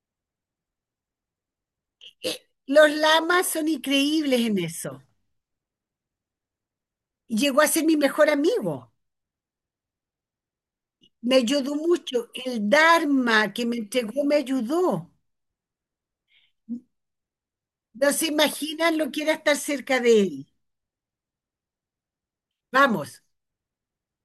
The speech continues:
Hagan la práctica, si pueden, y vean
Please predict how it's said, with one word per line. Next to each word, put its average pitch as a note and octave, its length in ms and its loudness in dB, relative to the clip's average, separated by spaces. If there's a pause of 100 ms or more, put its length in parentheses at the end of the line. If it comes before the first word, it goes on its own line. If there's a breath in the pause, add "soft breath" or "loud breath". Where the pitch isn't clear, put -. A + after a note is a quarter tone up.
(1080)
Hagan C4+ 320 4
la A#3 160 0
práctica, A#3+ 640 -6 (1040)
si G#3+ 200 -2
pueden, F#3 540 0 (2500)
y D4 540 -2 (140)
vean D4+ 400 2